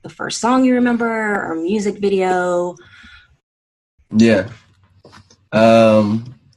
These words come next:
Speaker 2: first music memory. I think, I think the first time being, like, moved by music that I, and it's so weird that I have this, this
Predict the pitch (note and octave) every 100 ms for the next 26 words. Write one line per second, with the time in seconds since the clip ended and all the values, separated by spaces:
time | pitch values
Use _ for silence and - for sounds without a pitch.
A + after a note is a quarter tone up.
0 | _ _ _ _ _ _ _ - A2+ A#2
1 | - A2+ A#2 A2+ G#2+ G#2+ A2 A2 G#2+ G#2
2 | G#2 A#2 - _ _ _ _ _ _ -
3 | A2+ - C#3 C#3 - - - - _ _
4 | _ - _ _ _ _ _ - B2+ D3+
5 | D3+ B2+ - A2+ A#2+ A#2 - - A#2 A#2
6 | A2 G#2+ - A2 G#2 G2+ F#2+ - - _
7 | _ _ _ - G2+ G#2+ A2 G#2+ G#2 G2+
8 | G2+ G2 G2+ G#2 G2 G2+ G2+ _ _ _
9 | _ _ _ _ _ _ _ _ _ _
10 | _ _ - G2 D#2 - G#2+ A2 A2+ -
11 | C3 C3+ B2 B2 A2 G#2 A#2 A2+ F2+ F#2
12 | F#2+ - - _ _ _ _ _ _ -
13 | - - - - -